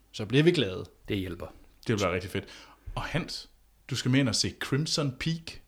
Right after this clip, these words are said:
Speaker 1: Uh.
Speaker 2: Det er det, jeg skal.
Speaker 3: Det er faktisk en
Speaker 1: Guillermo
Speaker 3: gys-, gyser.
Speaker 1: del Toro.
Speaker 3: Ej.
Speaker 2: Det glæder jeg mig til.
Speaker 3: Ja.
Speaker 1: Det er din mexikaner, så kan det ikke
Speaker 3: Det
Speaker 1: gå
Speaker 3: er
Speaker 1: galt.
Speaker 3: rigtigt, det er
Speaker 2: Hvornår
Speaker 3: rigtigt.
Speaker 2: er det,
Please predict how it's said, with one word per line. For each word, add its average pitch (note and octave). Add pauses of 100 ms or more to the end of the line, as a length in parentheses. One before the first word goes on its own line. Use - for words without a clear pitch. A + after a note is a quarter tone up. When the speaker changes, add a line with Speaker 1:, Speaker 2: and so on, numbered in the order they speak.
Speaker 1:
Uh. G3+ (180)
Speaker 2:
Det E3+
er G2
det, F#2+
jeg G#2+
skal. - (120)
Speaker 3:
Det D3
er D3
faktisk C3+
en C3
Speaker 1:
Guillermo B2+
Speaker 3:
gys-, B2+
gyser. B2+
Speaker 1:
del G#2
Toro. C#3+
Speaker 3:
Ej. G#2
Speaker 2:
Det F2
glæder F2
jeg E2
mig E2
til. D#2 (1120)
Speaker 3:
Ja. A2 (920)
Speaker 1:
Det C#3+
er C3+
din D3
mexikaner, D#3+ (140)
så -
kan D#3+
det -
ikke E3
Speaker 3:
Det E3+
Speaker 1:
gå F#3+
Speaker 3:
er -
Speaker 1:
galt. D3
Speaker 3:
rigtigt, C#3+
det C#3+
er C#3
Speaker 2:
Hvornår C3+
Speaker 3:
rigtigt. A#2
Speaker 2:
er A2
det, -